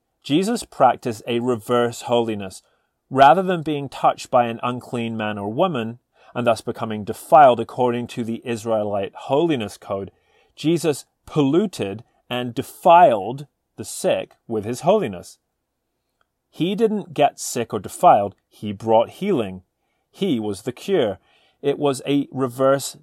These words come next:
defilement. Jesus granted healing. He didn't get sick or polluted. And what I find absolutely remarkable is the fact that if you have the cure of Christ, you are immediately qualified to dispense the cure.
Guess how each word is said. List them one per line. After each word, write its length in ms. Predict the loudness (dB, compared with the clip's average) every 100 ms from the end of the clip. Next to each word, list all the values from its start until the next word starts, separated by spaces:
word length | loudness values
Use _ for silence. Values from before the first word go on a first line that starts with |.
| -10
defilement. 920 | -8 0 6 6 6 0 -12 -18 -20 _ _ _ _ _
Jesus 380 | -6 -4 -2 -6
granted 440 | -4 -4 -4 -8
healing. 500 | -8 -6 -6 -6 -10 -20 _ _ _ _
He 140 | -10
didn't 240 | -6 -6 -2
get 220 | -2 -2
sick 400 | -2 -2 -2 -4
or 60 |
polluted. 600 | -8 -2 0 -2 -4 -10 -12 _ _ _ _ _ _
And 120 | -8 0
what 140 | 4
I 140 | 4
find 280 | 4 0 4
absolutely 540 | 4 4 2 -2 0 -2
remarkable 840 | -2 2 2 0 -4 -4 -4 -6 _ _
is 160 | -4 -4
the 80 |
fact 380 | -2 4 6 6
that 240 | 2 2 -2 _
if 200 | -2 -2
you 220 | -4 -2
have 220 | 2 2 0
the 100 | -6
cure 380 | -6 0 2
of 100 | 0
Christ, 540 | -2 4 4 4 -2 -16 _ -10
you 340 | -2 0 0
are 200 | 0 0
immediately 680 | 0 -2 -2 -2 -2 -4 -8
qualified 640 | -4 0 0 0 -2 -4 -6
to 140 | -8
dispense 580 | -6 -6 -6 -10 -10 -14
the 100 | -16
cure. 460 | -10 -4 -4 -4